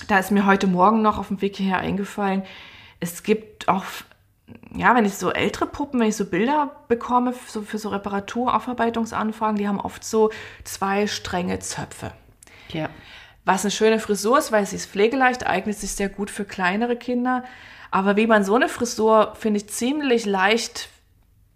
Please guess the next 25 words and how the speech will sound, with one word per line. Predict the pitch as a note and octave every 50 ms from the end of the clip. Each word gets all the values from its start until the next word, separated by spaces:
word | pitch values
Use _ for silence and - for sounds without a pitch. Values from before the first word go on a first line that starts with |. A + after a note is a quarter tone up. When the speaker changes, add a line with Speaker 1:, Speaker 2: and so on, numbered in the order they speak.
| _ _ _ _ _ _ _ _ _ _ - - - _ _
Speaker 1:
verjüngen | - - - G3+ F#3 F3+ G3+ A#3+ C4+ B3+ G3 F3+
und | F3 E3+
auffrischen | - F3+ A3+ - - - - C4+ - A3+ A3+
kann, | - G#3+ G3+ G3
finde | G3 - G#3+ G#3+
ich, | G#3
ist, | G3+ F#3+
wenn | G3+ G3+
man | G#3 G3+
einfach | - G#3+ A3 B3 C4
nur | B3+ A#3+
ein | A#3+
paar | - A3
Ponysträhnen | - - G3 G#3+ B3+ B3+ - - - - F3+ D#3+ E3 E3+
reinmacht. | E3 D#3 D#3 D#3+ D#3+ D#3 - C#4
Speaker 2:
Ja. | A3+ - - - - - - - -
Speaker 1:
Also, | - G3+ G3
dass | G3+ A3 A3+ A3+
da | - A#3+ A#3
so | - A#3
ein | A#3 A#3
bisschen | A#3+ B3+ D4 D#4 - D#4 C#4
Lebendigkeit | C4 B3 B3 - G3+ G3+ A3+ C#4 D#4 D#4+ D#4 - - - - C#4+ C#4+ C#4+ C#4+ B3
reinkommt, | A#3+ A#3+ B3+ C4 C4+ C4 - C4+ C4 C4 B3+ B3+ - - - - - - - - - -
ähm, | - A3+ A3+ A3+ A3 A3+ A3+ A3+ A3+ A3+ A3+ A3